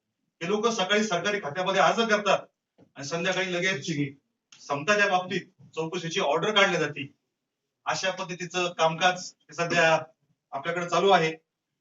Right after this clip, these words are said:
आता हे चौकशी आदेश कसे निघाले,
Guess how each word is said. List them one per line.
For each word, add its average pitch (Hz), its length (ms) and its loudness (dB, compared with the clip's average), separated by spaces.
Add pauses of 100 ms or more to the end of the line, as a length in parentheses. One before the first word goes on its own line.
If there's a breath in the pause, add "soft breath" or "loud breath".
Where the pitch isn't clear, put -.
(600)
आता - 140 -6
हे 180 100 -2
चौकशी 196 320 0
आदेश 202 280 2
कसे 220 240 0
निघाले, 190 540 4